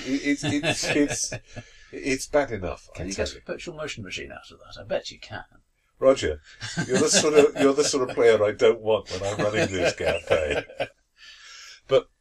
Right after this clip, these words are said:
Speaker 1: uh, let me, let me praise it. Let me say, um, Greg, if you ever go back to it,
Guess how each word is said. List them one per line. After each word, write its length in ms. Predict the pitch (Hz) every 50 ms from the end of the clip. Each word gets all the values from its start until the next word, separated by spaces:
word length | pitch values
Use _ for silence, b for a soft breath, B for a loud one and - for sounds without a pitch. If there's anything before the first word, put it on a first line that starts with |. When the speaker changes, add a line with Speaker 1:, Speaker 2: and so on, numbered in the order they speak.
| - -
Speaker 1:
uh, 100 | 127 120
let 180 | 120 123 143 -
me, 180 | - 139 131 127 117 107
let 140 | - 143 156
me 80 | 156 151
praise 360 | - - - 131 135 123 -
it. 120 | 170 - -
Let 140 | - 139 -
me 80 | 147 135
say, 400 | - - 135 123 113 110 104 - -
um, 1120 | - 107 107 107 104 107 107 110 107 107 107 107 107 104 101 101 101 98 - - - 113 110
Greg, 220 | - 113 110 104
if 120 | 101 -
you 60 | - - -
ever 180 | 123 123 131
go 140 | 127 123 117 113
back 240 | - 110 107 -
to 120 | - - 110
it, 140 | 98 -